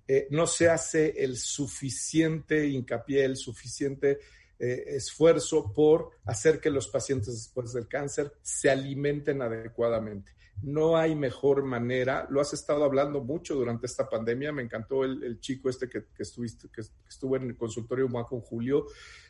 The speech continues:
hablando, el, el nutriólogo de Nueva York, hablando de la importancia del sistema inmune, y no hay otra cosa que la alimentación. Entonces, ese paciente que tuvo cáncer y que actualmente está en remisión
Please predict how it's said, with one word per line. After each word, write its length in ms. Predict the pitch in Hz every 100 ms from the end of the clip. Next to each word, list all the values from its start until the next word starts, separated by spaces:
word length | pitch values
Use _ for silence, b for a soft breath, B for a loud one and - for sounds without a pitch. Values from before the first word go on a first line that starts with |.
| -
hablando, 560 | 123 139 147 147 143
el, 220 | 127 131 135
el 100 | 131
nutriólogo 540 | 135 143 147 160 147
de 60 | 120
Nueva 180 | 120 113
York, 400 | 127 151 185 - b b b
hablando 360 | 139 170 180
de 40 | 190
la 120 | 151
importancia 800 | 143 127 156 151 175 175 180 185
del 120 | 175
sistema 400 | 151 - 151 175
inmune, 420 | 170 180 185 175
y 100 | 165
no 180 | 170 190
hay 180 | 202 196
otra 340 | 185 185 170
cosa 320 | - 160 - 151
que 120 | 120
la 100 | 120
alimentación. 840 | 123 120 117 117 110 - 120 120
Entonces, 640 | 117 - 135 139 143 - - b b b -
ese 240 | 208 226
paciente 720 | 226 180 - 160 151 143 131 -
que 120 | 123
tuvo 440 | - 170 175 180
cáncer 420 | 175 135 131 120 117
y 80 | -
que 100 | -
actualmente 600 | - 147 151 151 147 135
está 200 | - 131
en 120 | 131
remisión 680 | 135 131 113 - 135 131